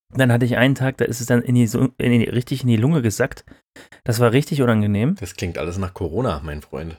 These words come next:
Speaker 2: Sich
Speaker 1: Ja,
Speaker 2: testen lassen?
Speaker 1: ja. Also wenn wir nicht, ähm, eine diagnostizierte Bronchitis im Haus gehabt hätten, dann würde ich das auch vermuten, denn ich huste, die Nase läuft. Fieber habe ich nicht,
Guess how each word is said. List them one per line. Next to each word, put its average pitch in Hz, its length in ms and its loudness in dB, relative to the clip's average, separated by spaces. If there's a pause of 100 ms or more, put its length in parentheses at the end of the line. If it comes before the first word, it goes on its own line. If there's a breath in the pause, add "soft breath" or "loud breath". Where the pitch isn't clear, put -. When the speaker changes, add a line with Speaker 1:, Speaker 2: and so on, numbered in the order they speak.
(120)
Speaker 2:
Sich - 160 -6
Speaker 1:
Ja, 117 200 6
Speaker 2:
testen 107 140 2
lassen? - 140 -4
Speaker 1:
ja. 104 380 4
Also 107 320 -2
wenn 127 160 4
wir 139 80 4
nicht, 135 300 2
ähm, 120 320 2
eine 120 220 4 (460)
diagnostizierte 123 880 2
Bronchitis 113 640 0
im 104 240 -4
Haus 113 220 2
gehabt 113 320 -2
hätten, 120 240 4
dann 107 240 4
würde 120 100 2
ich 127 80 -2
das 120 140 -4
auch - 140 0
vermuten, 117 360 2
denn 101 120 4
ich 98 180 -2
huste, 143 240 0
die 113 100 2
Nase 113 300 2
läuft. 117 320 4 (340)
Fieber 170 220 4
habe 139 120 2
ich - 120 -2
nicht, 135 240 0